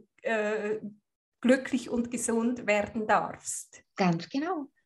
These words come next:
Speaker 2: Und dann wurde ich wieder enttäuscht. Und
Speaker 1: Ja.
Speaker 2: das sind schon die Momente, wo dir dann die Füße weggezogen werden. Du bist enttäuscht. Ähm,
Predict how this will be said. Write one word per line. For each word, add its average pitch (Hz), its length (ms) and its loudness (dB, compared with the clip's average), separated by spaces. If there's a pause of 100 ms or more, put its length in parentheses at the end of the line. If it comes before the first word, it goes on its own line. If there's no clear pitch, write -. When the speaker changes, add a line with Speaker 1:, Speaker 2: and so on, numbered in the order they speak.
Speaker 2:
Und 202 120 2
dann 190 200 4
wurde 220 160 4
ich - 120 -4
wieder 311 180 0
enttäuscht. 208 640 -6 (460)
Und 190 100 4
Speaker 1:
Ja. 202 60 8
Speaker 2:
das 180 140 4
sind 190 160 2
schon 254 240 2
die 302 100 4
Momente, 208 480 4
wo 202 80 4
dir 196 140 4
dann 185 160 2
die 185 100 2
Füße 269 400 -2
weggezogen 214 600 0
werden. 165 340 -6 (200)
Du 190 60 2
bist 214 200 2
enttäuscht. 233 800 0 (300)
Ähm, 220 440 4